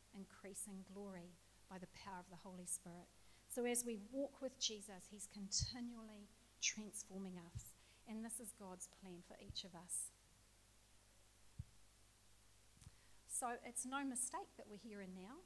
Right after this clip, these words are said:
And Paul says that in Acts seventeen. God placed us here in this time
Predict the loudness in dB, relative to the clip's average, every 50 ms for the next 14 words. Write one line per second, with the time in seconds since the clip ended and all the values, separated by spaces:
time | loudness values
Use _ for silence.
0 | -14 -12 -8 -6 -6 -6 -2 0 0 2 2 2 0 0 -4 0 0 0 0 0
1 | -8 -12 -18 -12 -10 -8 -8 -6 -6 -8 -6 -4 -4 -4 -4 -4 -6 -2 -2 -2
2 | -2 -2 -4 -2 0 0 0 0 8 8 8 8 8 2 -4 -2 -2 -2 -4 0
3 | 2 6 8 8 8 6 2 -14 -16 -16 -16 -18 -14 0 4 6 8 8 8 8
4 | 8 6 6 4 2 -2 -4 -4 -6 -6 -6 -6